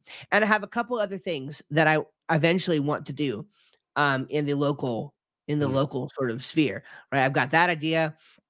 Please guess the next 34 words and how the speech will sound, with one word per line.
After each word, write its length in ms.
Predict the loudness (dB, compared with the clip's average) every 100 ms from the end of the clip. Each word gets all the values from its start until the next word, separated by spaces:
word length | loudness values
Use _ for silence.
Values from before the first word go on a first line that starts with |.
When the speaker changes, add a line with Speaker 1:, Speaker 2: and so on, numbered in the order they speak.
| _ -2
Speaker 1:
um, 500 | 2 2 0 -2 -2
which 260 | -2 0 0
is 240 | -2 -4 -4
the 120 | 2
local 280 | 4 6 6
marketing, 340 | 6 4 -4
which 160 | -8 -2
again, 160 | -2
it 40 | -2
makes 160 | -2 2
sense 260 | 2 0
to 80 | -4
go 180 | 0 0
into 280 | 0 -2 0
the 80 | 2
market 380 | 2 2 0
with 160 | 0 -2
what 100 | -2
we 100 | 2
already 280 | 2 2 2
know 340 | 4 6 6
and 140 | 4 2
what 80 | 2
we 80 |
already 320 | 2 4 2 2
do 160 | 2
best. 320 | 4 4 2
And 60 | 0
we 80 | 2
already 180 | 2 2
have 140 | 0
a 40 |
couple 220 | 0 -2 -2
clients 500 | 0 2 2 0